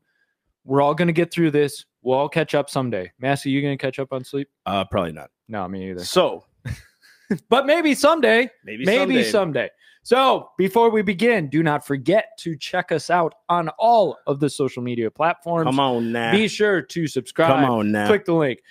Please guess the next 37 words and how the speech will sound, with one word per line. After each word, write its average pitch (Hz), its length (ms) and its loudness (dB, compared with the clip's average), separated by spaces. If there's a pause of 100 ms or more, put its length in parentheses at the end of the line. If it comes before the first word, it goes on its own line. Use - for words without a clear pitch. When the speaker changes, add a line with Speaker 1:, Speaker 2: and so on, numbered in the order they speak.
(200)
Speaker 1:
Comment. 214 760 4 (200)
Give 285 160 0
us 330 100 -2
comments. 208 460 -2
Let 185 180 4
us 269 180 -4
know 233 120 2
where 196 260 2
you're 240 140 -2
from. 196 400 2 (240)
Let 175 100 4
us 185 140 -4
know 180 100 0
how 185 160 -2
you 185 140 0
found 180 360 0
us, 185 200 -2
maybe. 185 420 0 (300)
Uh, 131 400 2
let 175 160 4
us 190 160 0
know 190 120 2
if - 140 -4
you've 151 80 -10
got 147 160 0
any 127 220 -4
questions. 208 800 -2 (720)
And 175 440 0 (880)
do 226 140 4
you 233 220 2
like 208 520 -2 (420)
these? 185 540 -4 (180)
Speaker 2:
<laughs> - 200 -20
Speaker 1:
Do 139 360 -2 (300)
you 208 140 2
like 196 260 0
'em? 214 220 -2